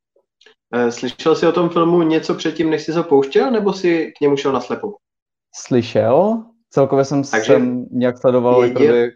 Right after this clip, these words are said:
Speaker 2: Cuarónovu kariéru, takže jsem nějak věděl, co v tom je, ale i tak mě ten film jako dostal.
Speaker 1: A věděl jsi, že máš, eh, dávat pozor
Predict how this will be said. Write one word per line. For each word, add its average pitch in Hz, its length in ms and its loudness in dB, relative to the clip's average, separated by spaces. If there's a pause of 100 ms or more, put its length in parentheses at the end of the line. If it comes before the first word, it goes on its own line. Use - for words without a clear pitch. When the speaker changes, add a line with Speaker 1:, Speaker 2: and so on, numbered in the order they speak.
(120)
Speaker 2:
Cuarónovu 120 680 0 (520)
kariéru, 113 360 2
takže 120 200 -6
jsem 127 120 -2
nějak 123 160 0
věděl, 110 220 -2
co 110 120 -16
v - 40 -20
tom 117 180 -6
je, 120 240 -6
ale 113 180 -4
i 113 40 -8
tak 117 160 -10
mě 113 100 -6
ten 113 140 -6
film 117 180 -10
jako 113 160 -10
dostal. 110 420 -14 (1160)
Speaker 1:
A 131 300 -4 (220)
věděl 143 300 0
jsi, 170 200 0
že 156 220 2
máš, 143 600 -2
eh, 131 220 -6
dávat 131 380 -2
pozor 143 400 2